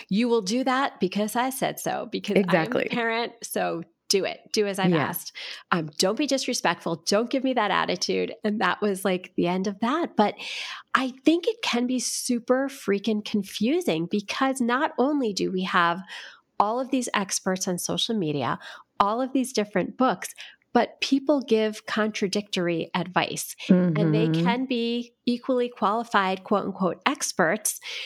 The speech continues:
Speaker 1: but then it gets really hard to figure out what to do. Like, you know, my mom had that one Doctor Spock book, but I'm remembering when my daughter was about four or five months old, and she would only sleep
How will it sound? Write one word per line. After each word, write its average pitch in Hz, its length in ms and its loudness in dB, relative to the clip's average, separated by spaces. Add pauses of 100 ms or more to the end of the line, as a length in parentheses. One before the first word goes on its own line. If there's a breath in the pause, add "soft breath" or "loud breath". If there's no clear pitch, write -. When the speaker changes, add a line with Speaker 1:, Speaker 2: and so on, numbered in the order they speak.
(380 loud breath)
Speaker 1:
but 311 140 6
then 294 120 4
it 294 120 0
gets 277 240 0
really 262 220 2
hard 247 260 0
to 254 80 -2
figure 233 340 2
out - 100 -4
what 214 240 -2
to 208 100 0
do. 302 180 2
Like, 233 200 2 (360 loud breath)
you 277 100 6
know, 233 80 6
my 196 140 2
mom 208 280 4
had 247 200 0
that 214 180 2
one 208 200 2
Doctor 190 340 -2
Spock - 400 -2
book, 180 200 2
but 196 260 0
I'm 220 240 2
remembering 208 720 0
when 190 140 0
my 175 160 0
daughter 226 420 2
was 190 320 0
about 165 500 0
four 202 160 4
or 208 40 -2
five 180 280 0
months 233 260 -2
old, 160 320 0 (440 loud breath)
and 214 180 2
she - 220 2
would 240 200 0
only 233 360 0
sleep 220 640 -2